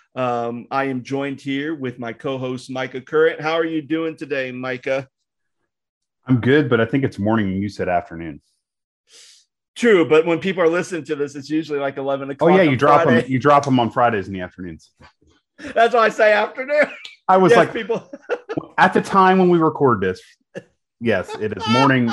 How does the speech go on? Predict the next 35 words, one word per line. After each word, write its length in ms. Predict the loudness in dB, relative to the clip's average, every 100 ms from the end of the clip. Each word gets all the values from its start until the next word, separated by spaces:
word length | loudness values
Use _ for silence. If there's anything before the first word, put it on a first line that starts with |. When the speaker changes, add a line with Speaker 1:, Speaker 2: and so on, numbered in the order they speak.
| -2
Speaker 2:
but 120 | -4
when 140 | -2 -2
the 140 | 0
episode 320 | -2 -2 -4
drops, 440 | -2 -2 0 -2 -8
it 80 | -12
is 100 | -8
afternoon. 500 | -8 -8 -16 -20 _ _ -18 -18 _ -6
Speaker 1:
Yes, 260 | -4 -4
we 140 | -8 -10
record 420 | -12 -8 -8 -8
these 180 | -8 -8
on 160 | -6
Monday 320 | -8 -8 -8
morning, 460 | -6 -4 -6 -10 -14
and 200 | -14 -10
the, 120 | -12 -10
and 160 | -8 -8
they 100 | -6
get 240 | -6 -4
posted 360 | -2 -2 -2 -4
on 160 | -6
Friday 520 | -10 -6 -2 0 0
<laughs> 100 | -2
afternoon. 760 | -2 -6 -10 -6 -4 -4 -4 -10
So 520 | -14 -10 -8 -8 -12 _ -10
Speaker 2:
Need 160 | -4 -2
a 40 |
cup 80 | 0
Speaker 1:
I'll 80 | 2
Speaker 2:
of 40 | 4
Speaker 1:
let 80 |
Speaker 2:
coffee. 160 | 2 0
Speaker 1:
you 60 | -2
guys, 320 | -2 -2